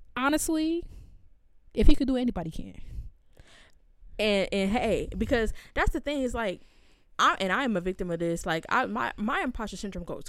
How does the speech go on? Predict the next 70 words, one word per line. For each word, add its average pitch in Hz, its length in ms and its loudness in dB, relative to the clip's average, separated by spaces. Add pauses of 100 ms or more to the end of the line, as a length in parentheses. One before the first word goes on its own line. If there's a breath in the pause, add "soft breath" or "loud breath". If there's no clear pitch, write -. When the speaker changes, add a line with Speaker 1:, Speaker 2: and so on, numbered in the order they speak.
Speaker 2:
crazy, 175 880 -4
bro. 196 500 -10
It 254 100 2
goes 240 380 0 (100)
crazy. 202 380 -2
I - 160 2
still, 254 300 0 (320 loud breath)
I've 320 140 2
been 349 40 -2
Speaker 1:
You 311 40 0
Speaker 2:
talking 277 240 0
Speaker 1:
gotta 220 60 4
Speaker 2:
about 202 40 0
this - 20 2
little 208 120 4
Speaker 1:
navigate 202 180 2
this 196 120 4
world 190 180 6
Speaker 2:
YouTube 180 60 2
Speaker 1:
like 165 80 2
a - 20 2
white 180 200 2
Speaker 2:
channel. 165 80 -2
Speaker 1:
man. 147 200 -6 (480)
Speaker 2:
Huh? 240 300 0 (260)
Speaker 1:
You 233 80 0
gotta 214 140 2
navigate 185 280 -2
this 175 120 2
world 175 120 4
like 160 120 -2
a - 20 -2
white 170 180 0
man. 139 340 -8 (120)
Speaker 2:
Exactly. 220 580 -4
It 269 100 -4
goes 247 240 -6
crazy. 247 300 -2
And 202 80 -4
I've 254 140 -2
already, 254 280 -2
listen, 202 320 -6
I've 196 200 -2
been 208 120 -2
doing 220 180 -2
my 226 100 -4
TikToks. 226 380 -6
I've 202 100 -6
been 190 140 -8
doing 190 220 -6
that. 170 180 -4
The 185 80 -6
YouTube 220 300 -8
channel 214 260 -2
is 175 100 -2
still, 196 320 -2
like, 170 140 -4
I 190 100 -2
don't 220 80 -4
know 196 80 -2
why 180 160 -2
I'm 196 80 -2
so 190 120 -6
terrified 185 420 -4
to 185 60 -6
start 208 260 -2
it, 190 80 -6
but 170 100 -4
I 175 140 -2
am. 143 300 -6